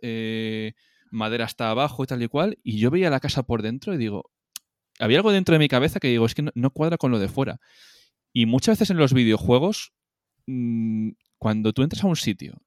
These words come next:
y empiezas a ver que no cuadra el sistema de habitaciones o de que, joder, si solamente parece que hay una planta desde fuera y aquí parece que hay dos plantas, te da una sensación de incomodidad, de, de irrealidad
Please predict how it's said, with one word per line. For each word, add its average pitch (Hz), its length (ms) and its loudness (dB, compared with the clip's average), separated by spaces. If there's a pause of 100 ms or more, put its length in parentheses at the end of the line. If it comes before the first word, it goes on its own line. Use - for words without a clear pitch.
y 117 100 -4
empiezas 135 360 -4
a 143 60 0
ver 117 180 0
que 101 160 -6
no 117 360 0
cuadra 120 640 4
el 113 120 0
sistema 117 720 -4
de 110 80 0
habitaciones 107 840 -4
o 107 100 0
de 104 120 -4
que, 107 220 -6 (520)
joder, 117 320 0
si 123 120 -2
solamente 120 720 4 (220)
parece 117 320 2
que 117 80 0
hay 117 60 6
una 113 180 4
planta 117 400 6
desde 104 240 2
fuera 117 280 2
y 101 40 2
aquí 101 180 -2
parece 117 240 -4
que 113 80 -4
hay 107 80 2
dos 101 180 -2
plantas, 120 400 -2 (1200)
te 104 120 2
da 113 80 2
una 196 220 0
sensación 151 580 2
de 123 80 4
incomodidad, 104 960 2
de, 135 220 2
de 107 500 0 (300)
irrealidad 110 680 6